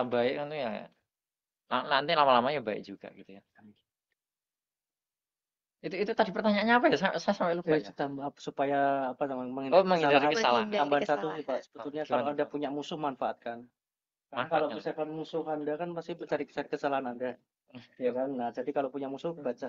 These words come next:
Speaker 2: suruh baca proposal, pasti ketemu salahnya di mana.
Speaker 1: <laughs> Iya, bisa jadi.
Speaker 2: Iya. Sebetulnya bukan musuh banget, maksudnya
Speaker 1: Heeh.
Speaker 2: ya teman lah, kayak tadi satu
Speaker 1: Kom-,
Speaker 2: peminatan.
Speaker 1: kompetitor, oh.
Speaker 2: Kompeti-, ya, bukan.
Speaker 1: Saingan, saingan.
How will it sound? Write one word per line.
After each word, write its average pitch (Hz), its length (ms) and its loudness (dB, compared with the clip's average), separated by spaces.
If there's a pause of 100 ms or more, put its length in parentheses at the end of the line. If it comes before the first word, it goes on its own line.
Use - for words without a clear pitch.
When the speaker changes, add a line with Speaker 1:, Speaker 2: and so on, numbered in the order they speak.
Speaker 2:
suruh 143 240 -4
baca 127 240 -6
proposal, 135 400 -8
pasti 156 240 -8
ketemu 139 240 -10
salahnya 117 300 -4
di 120 100 -10
mana. 107 160 -16 (460)
Speaker 1:
<laughs> - 880 -4 (840)
Iya, 165 240 4
bisa 143 200 8
jadi. 143 320 2
Speaker 2:
Iya. 135 200 0 (640)
Sebetulnya 156 400 0
bukan 156 320 2
musuh 151 160 -6
banget, 135 400 2
maksudnya 135 640 -2
Speaker 1:
Heeh. 95 260 -18 (540)
Speaker 2:
ya 143 80 2
teman 143 320 -2
lah, 139 120 0
kayak 127 200 -4
tadi 123 160 -6
satu 123 160 -6
Speaker 1:
Kom-, 139 280 6
Speaker 2:
peminatan. 127 280 2
Speaker 1:
kompetitor, 123 400 4
oh. 127 80 0
Speaker 2:
Kompeti-, 123 400 -2
ya, 123 80 -4
bukan. - 80 -4
Speaker 1:
Saingan, 151 320 6
saingan. 113 340 -2